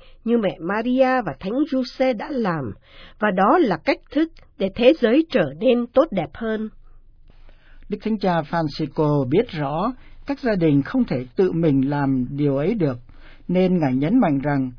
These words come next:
Speaker 2: các nhà chính trị và các nhà lãnh đạo cần đề ra và ủng hộ các chính sách xây dựng gia đình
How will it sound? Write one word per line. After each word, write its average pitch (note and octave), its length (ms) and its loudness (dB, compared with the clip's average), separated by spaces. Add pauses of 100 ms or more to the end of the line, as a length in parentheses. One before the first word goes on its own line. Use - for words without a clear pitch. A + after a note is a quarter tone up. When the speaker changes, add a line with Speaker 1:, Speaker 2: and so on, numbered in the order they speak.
(280)
Speaker 2:
các C#4 140 -4
nhà F#3+ 120 2 (120)
chính A#3+ 260 0
trị D3+ 280 0
và C3+ 160 -4
các A3+ 140 -4
nhà E3+ 140 2
lãnh C#3+ 280 -2
đạo D#3+ 300 -2 (160)
cần C3+ 280 0
đề C#3+ 260 0
ra F#3+ 360 -4 (260)
và D3 160 -4
ủng C#3+ 260 0
hộ C#3+ 280 -2
các A3 120 -6 (100)
chính F3 180 -4
sách B3 280 -6
xây G#3 320 -2
dựng F3+ 300 -4
gia F#3 180 -2
đình C3+ 280 0